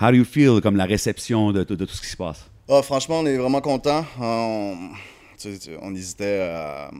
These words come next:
Speaker 2: en fait, on hésitait. On se demandait ça allait être quoi la réponse, mais on, on sait qu'on a un core, tu sais, des, un core de, de fans solides
Speaker 1: Ouais.
Speaker 2: qui date d'il y a longtemps, tu sais,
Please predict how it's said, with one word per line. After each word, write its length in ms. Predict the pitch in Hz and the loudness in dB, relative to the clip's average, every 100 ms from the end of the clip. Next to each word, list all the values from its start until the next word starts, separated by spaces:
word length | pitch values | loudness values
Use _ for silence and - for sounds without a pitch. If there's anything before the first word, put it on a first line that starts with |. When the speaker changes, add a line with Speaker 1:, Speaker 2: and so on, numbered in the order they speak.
| 65 | -14
Speaker 2:
en 100 | 92 | -12
fait, 200 | 101 71 | -12 -14
on 100 | 80 | -14
hésitait. 240 | 76 - | -14 -14
On 60 | 78 | -10
se 60 | 101 | -8
demandait 480 | 110 113 110 120 | -4 -2 0 -2
ça 140 | 120 98 | -2 -4
allait 100 | 90 | -8
être 80 | 85 | -8
quoi 400 | 104 101 92 90 _ _ - | -4 -2 -2 -4 _ _ -12
la 140 | 92 | -8
réponse, 440 | 87 85 98 104 - | -8 -8 -6 -8 -10
mais 160 | 87 - - | -14 -14 -16
on, 140 | - - | -14 -8
on 120 | 110 | -6
sait 220 | - - | -4 -4
qu'on 220 | 170 104 | -2 -4
a 40 | 98 | -4
un 120 | 85 | -8
core, 500 | - 120 113 110 92 - | -6 -2 0 0 -2 -8
tu 140 | - - _ _ - | -20 -20 _ _ -16
sais, 100 | 110 | -8
des, 140 | 92 - _ - | -8 -10 _ -12
un 100 | 92 | -12
core 280 | - 123 92 | -6 -4 -4
de, 200 | 92 71 | -6 -8
de 120 | 90 | -12
fans 320 | - 135 117 | -8 -4 -2
solides 480 | 107 120 104 104 120 - - | -2 0 2 2 0 -8 -8
Speaker 1:
Ouais. 220 | 85 85 | -6 -4
Speaker 2:
qui 140 | 71 120 | -6 0
date 220 | 131 131 | 2 2
d'il 100 | 113 | 2
y 40 | |
a 60 | 120 | 0
longtemps, 420 | 110 98 - 113 | 0 -4 -4 -4
tu 100 | 113 | -4
sais, 120 | 104 | -6